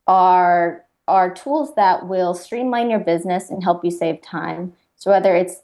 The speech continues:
it's the reservation system, it's the email notifications that go out to guests. So when, when you're really looking to, to transition, "Hey, this is, you know, my vacation rental is a hobby," to it is really a business, I think you really need your,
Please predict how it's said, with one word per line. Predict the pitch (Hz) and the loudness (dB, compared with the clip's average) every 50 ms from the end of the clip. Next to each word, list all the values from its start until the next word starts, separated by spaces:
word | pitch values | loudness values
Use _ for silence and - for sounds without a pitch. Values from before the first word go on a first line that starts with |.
| _ - | _ -4
it's | 202 202 202 - | -4 -4 -4 -4
the | - 170 | -2 2
reservation | 185 185 175 185 202 208 247 262 285 294 - - 220 214 | 2 2 2 0 -2 0 2 2 2 2 0 -2 -4 -4
system, | 214 - 185 185 - - 190 185 180 | -4 -4 -8 -8 -6 -6 -4 -4 -2
it's | 180 180 180 - | -4 -4 -6 -10
the | - - - - | -14 -12 -8 -4
email | 233 254 247 233 226 214 208 | -4 -2 0 0 0 2 2
notifications | 208 196 190 190 185 185 190 - 185 185 - 202 180 180 185 - - 185 180 175 | 2 2 2 2 0 -2 -2 -2 -4 -4 -2 0 0 0 0 -2 -2 -4 -2 0
that | - 170 175 175 | 0 0 2 2
go | 180 185 | 4 4
out | 180 175 185 - | 4 2 0 -2
to | - 196 | -4 -8
guests. | 175 180 185 196 190 185 185 180 - - - _ _ _ _ _ _ _ _ _ _ - | -4 0 2 2 2 2 0 -4 -8 -18 -20 _ _ _ _ _ _ _ _ _ _ -8
So | - - 269 262 | 0 2 2 4
when, | 254 254 262 254 - - | 4 2 0 0 0 0
when | 247 254 269 | 0 2 4
you're | 269 254 254 | 4 4 4
really | 247 277 269 269 277 | 4 4 4 4 4
looking | 262 240 233 240 - 233 226 226 220 220 220 - | 2 2 0 -2 -4 -6 -4 -4 -6 -6 -8 -10
to, | - - 226 202 - - - | -4 0 2 2 2 0 -2
to | - - 202 | -8 -10 -8
transition, | - - 233 214 214 214 202 202 202 - 196 196 208 | -4 -2 0 2 2 2 2 0 0 -2 -2 0 2
"Hey, | 214 202 196 196 196 185 - - - - - - | 2 4 4 2 2 0 -6 -10 -14 -20 -14 -8
this | 190 180 190 196 196 202 | -4 -2 -2 0 0 0
is, | 185 185 - - _ - | -2 -2 -4 -10 _ -6
you | 196 190 | -4 0
know, | 180 180 180 175 | 2 2 2 2
my | 175 185 185 180 180 | 2 2 2 2 2
vacation | 175 185 180 185 208 196 196 - 190 | 2 2 2 2 2 0 0 0 -2
rental | 180 180 - 196 180 | -2 0 0 0 2
is | 175 170 | 2 2
a | 170 | 2
hobby," | 170 - 208 196 196 196 196 202 196 208 208 214 214 - - | 2 2 2 4 4 4 2 2 0 0 0 -2 -6 -8 -4
to | - 214 202 196 185 - - _ _ - | -2 0 2 2 0 0 -4 _ _ -2
it | 196 196 185 | 0 2 2
is | 208 233 226 214 | 2 2 0 0
really | 202 208 208 202 196 185 | 0 0 2 2 4 2
a | 160 | 2
business, | 160 165 170 165 165 - 220 226 262 302 - - - _ _ _ _ _ _ _ _ _ _ _ _ - | 0 -2 -6 -6 -6 -4 -4 -4 -4 -4 -6 -8 -18 _ _ _ _ _ _ _ _ _ _ _ _ 0
I | 214 220 | 0 0
think | 214 220 233 247 233 | 0 -2 -4 -4 -4
you | 226 202 | -4 -2
really | 196 208 208 202 | 0 0 0 0
need | 202 196 190 196 - | 0 -2 -4 -6 -4
your, | 196 180 175 | -4 -6 -6